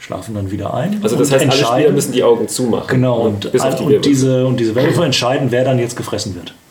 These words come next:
Speaker 1: Wer also den Morgen nicht erlebt. Und das ist das Blutrünstige daran.
Speaker 2: Genau.
Speaker 1: Das heißt, morgens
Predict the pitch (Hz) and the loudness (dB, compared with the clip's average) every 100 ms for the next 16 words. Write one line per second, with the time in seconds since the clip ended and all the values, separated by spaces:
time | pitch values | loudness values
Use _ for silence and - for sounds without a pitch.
0 | - - _ _ - 107 123 123 117 110 | -20 -20 _ _ -12 -4 -2 0 0 0
1 | 110 113 127 123 110 104 98 95 92 - | 0 0 2 0 0 -2 0 0 -2 -10
2 | - 101 95 101 98 - 107 101 92 - | -10 -10 -8 -6 -6 -2 -2 0 -4 -6
3 | 110 98 98 101 - 123 - 92 90 82 | -6 -8 -10 -12 -14 -16 -14 -10 -10 -6
4 | 110 117 - 120 104 117 160 220 247 | -4 -2 -4 -2 0 2 2 2 0